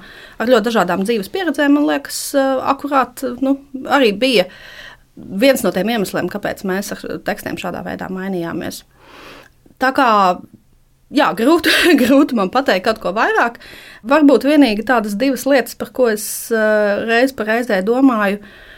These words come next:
Man ir tādas drīzāk emocionālas atmiņas, varētu teikt, par, eh, to mammas rakstīšanas procesu. Nu, viena mazliet komiska atmiņa, jo es patiešām spilgti atceros, kā mamma atnesa mājās pirmo grāmatu par Čaku deviņdesmitajā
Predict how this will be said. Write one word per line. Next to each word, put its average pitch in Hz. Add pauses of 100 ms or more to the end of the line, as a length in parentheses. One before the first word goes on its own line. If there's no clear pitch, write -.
(180)
Man 285
ir 277
tādas 202 (100)
drīzāk 247
emocionālas - (240)
atmiņas, -
varētu -
teikt, -
par, 175
eh, 175
to 180 (420)
mammas 190
rakstīšanas -
procesu. 196 (280)
Nu, 214
viena 247
mazliet 202 (180)
komiska 233 (1120)
atmiņa, 220
jo 196
es 196
patiešām 185 (100)
spilgti 226
atceros, 190
kā 175
mamma 180
atnesa -
mājās 175
pirmo 190
grāmatu 156
par -
Čaku -
deviņdesmitajā -